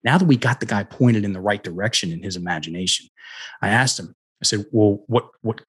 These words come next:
what can you do?" And he was very, it was very quick to identify three things. He, he needed to read a couple of books. He needed to engage in the mentor program they had at work,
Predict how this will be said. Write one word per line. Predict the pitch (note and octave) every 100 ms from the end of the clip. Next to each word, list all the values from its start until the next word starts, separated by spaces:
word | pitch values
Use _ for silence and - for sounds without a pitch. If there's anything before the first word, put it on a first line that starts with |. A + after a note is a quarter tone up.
| -
what | B2 -
can | B2 G2+
you |
do?" | F#2+ D3+ F#2+
And | G2+
he | A#2
was | A#2 G2
very, | B2 F3 E3
it |
was | B2+ A#2+
very | G#3
quick | - - -
to | G2+ F#2+ -
identify | A2+ C#3 D#3+ A#2 G#2+
three | - C#3 C#3
things. | D3+ C3+
He, | C#3+
he | - B2
needed | A#2 G#2
to |
read | G2+ A#2 D#3+
a | -
couple | C#3 - F#3+
of |
books. | D#3+ C3+ - - _ _ - _
He | A2
needed | A2+ A#2 A2
to | A2 F#2 _ -
engage | G#2+ G2+ - A#2+ C3 C3+
in | A2
the | G#2
mentor | A2 C3 C#3+ D3+
program | D3 - C#3 C#3 C#3+ D3
they | B2
had | B2+ C3+
at | -
work, | A2+ A#2+